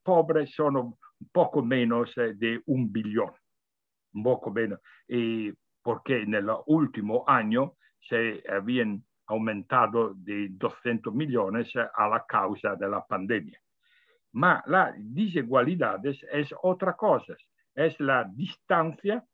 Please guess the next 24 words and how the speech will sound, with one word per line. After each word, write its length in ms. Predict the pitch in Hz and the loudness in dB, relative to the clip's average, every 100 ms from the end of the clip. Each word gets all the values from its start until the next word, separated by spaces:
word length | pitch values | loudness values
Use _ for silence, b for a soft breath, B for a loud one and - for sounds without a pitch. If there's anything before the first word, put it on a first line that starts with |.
| _ | _
que 120 | 110 | -6
va 160 | 113 175 | 2 2
a 40 | |
separar 640 | - 139 127 127 127 143 117 | 2 -4 -4 0 2 2 0
un 260 | - 123 | -2 -2
grupo 440 | 117 170 180 - - | 0 0 0 -2 -4
social 580 | 190 190 - 104 107 113 _ _ - | -2 -6 -4 -2 -2 -6 _ _ -6
de 260 | 123 135 - | -4 -4 -4
otro 380 | 135 127 135 147 | 0 2 2 -4
grupo 360 | 123 101 - 117 | -4 -8 -8 -10
social. 480 | - - - 85 - _ _ _ _ b b b - | -6 -6 -6 -16 -18 _ _ _ _ b b b -2
La 100 | 220 | 0
segunda, 680 | 247 233 302 262 143 101 - _ _ _ | 2 4 4 6 4 4 -4 _ _ _
eh, 840 | 110 104 104 107 95 82 76 85 107 | -10 -10 -10 -8 -10 -10 -14 -10 -2
novedad 540 | 123 98 123 190 110 | -2 0 2 2 2
o 420 | 107 135 135 117 _ | -2 -2 0 0 _
problema 480 | 101 90 147 160 117 | -8 -6 -2 -2 -2
serio 540 | - 139 110 98 123 139 _ b b - | -2 -4 -4 -4 -8 -8 _ b b -2
es 240 | 214 - | -2 0
la 340 | 156 135 160 - | -4 0 0 0
paradoja 800 | - 190 202 170 127 - 117 117 | 2 4 4 4 2 0 -4 -4
de 180 | 107 110 | 0 0
la 140 | 107 | 0
felicidad. 720 | - 104 101 - - 87 87 | -4 -6 -6 -8 -10 -12 -12